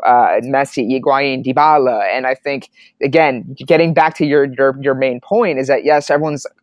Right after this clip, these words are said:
kind of so fixated on their attack and how much they're gonna score and th-, this and that, what have you. But it, it's, it's, you know, you wonder if, it, can Argentina, uh, you know, can they rally behind Messi? Can a lot of these players kind of elevate their game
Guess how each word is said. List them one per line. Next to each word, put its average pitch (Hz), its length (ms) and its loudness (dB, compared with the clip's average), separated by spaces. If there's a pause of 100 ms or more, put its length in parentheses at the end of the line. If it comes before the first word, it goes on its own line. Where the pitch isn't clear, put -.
(140)
kind 147 220 -8
of 135 60 -4
so 135 140 -4
fixated 131 580 -2
on 120 80 -6
their 110 160 0
attack 151 520 0
and 120 180 -6
how 135 100 -6
much - 280 -6
they're 98 100 -2
gonna 175 200 -10
score 170 640 4
and 117 300 -8
th-, 143 180 -4 (100)
this 143 180 -8
and 143 60 -4
that, 127 140 -4
what 123 80 -8
have 185 280 -2
you. 143 200 0 (560)
But 143 160 4
it, 156 200 4
it's, - 360 0
it's, - 360 -4
you 156 140 2
know, 175 140 2
you 170 160 4
wonder 170 560 2
if, 139 240 -2 (680)
it, 139 120 -6
can 170 160 -4
Argentina, 160 880 0 (220)
uh, 117 40 0
you 135 140 -2
know, 139 140 -2
can 151 140 -6
they 135 100 0
rally 147 400 2
behind 143 500 -2
Messi? 135 320 -2
Can 139 120 -6
a 123 40 -2
lot 135 160 0
of 139 40 0
these 139 140 -2
players 135 460 0
kind 131 180 -8
of 120 180 -6
elevate 127 380 0
their 120 120 -2
game 123 360 -2